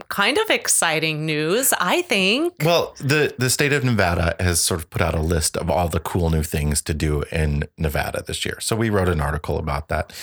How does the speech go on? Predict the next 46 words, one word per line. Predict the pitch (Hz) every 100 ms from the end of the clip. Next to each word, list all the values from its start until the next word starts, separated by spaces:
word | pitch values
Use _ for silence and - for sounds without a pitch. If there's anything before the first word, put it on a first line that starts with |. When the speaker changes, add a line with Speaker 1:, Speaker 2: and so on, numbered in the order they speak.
| - - -
Speaker 2:
And, | 95 85 82 82 78 -
uh, | 87 85 78 -
and | 110 101 95 - -
there | 101 92 85
are | 80 80 87 90
a |
lot | 82 78 78
of | 90 -
cool | - 101 95
new | 98 92
things | 95 160 165 139 131 - -
coming | - 90 92 101 110 - -
this | 113 104
year | 95 107
or | 98
have | 85 80
already | 90 87
started | - 101 87 87 -
in | - 80 76 80 - - - -
Nevada. | 92 87 113 - -
So | - -
Speaker 1:
Yeah, | 233 226
get | 208 220
me | 226
to | - 220
Nevada. | 180 156 156 208 151 151 - -
Speaker 2:
uh, | 104 101
one | - 107 143
of | 139 104 - 104
the, | 107
one | - - 104
of | 110
the | 101
major | 135 117
ones | 98 87
being | 101 90
is | 85 - _ -
two | - 127
new | 110 98
state | - 101 -
parks | 107 101 -
have | -
opened | - - 50
up | 50 - _ -
in | - 76
Nevada. | 67 - - -